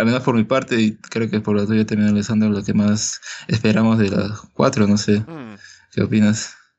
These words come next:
Speaker 2: Mira, yo sí te podría decir que he quedado muy, muy hypeado con el final de, de Vinland Saga, pero yo tengo por encima a Beastars, te soy sincero.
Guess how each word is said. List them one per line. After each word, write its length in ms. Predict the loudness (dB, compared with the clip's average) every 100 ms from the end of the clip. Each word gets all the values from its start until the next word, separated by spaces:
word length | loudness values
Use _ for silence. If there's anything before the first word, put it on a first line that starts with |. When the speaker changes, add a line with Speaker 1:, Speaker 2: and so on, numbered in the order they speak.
| -10
Speaker 2:
Mira, 260 | -6 -6 -4
yo 220 | -2 0
sí 380 | -2 -4 -6 -10 -10
te 80 | -4
podría 260 | 0 2
decir 220 | 0 -2
que 240 | -2 0 0
he 60 |
quedado 340 | 2 2 4 2
muy, 560 | -2 -4 -4 -4 -8 -12 _ _ _ _ -20 -4
muy 160 | -2
hypeado 480 | 0 0 2 2 2
con 140 | 0 -6
el 40 |
final 220 | -6 -6
de, 400 | -2 -2 -2 -6 _ _ _ -8
de 120 | -2
Vinland 240 | -2 -2
Saga, 300 | -2 0 0
pero 100 | 0
yo 140 | 2 2
tengo 220 | 0 0
por 120 | -2
encima 680 | -2 -4 -2 -2 0 0 0
a 60 |
Beastars, 500 | 0 -4 -2 -4 -4 -10
te 80 | -8
soy 160 | -6
sincero. 420 | -8 -10 -12 -12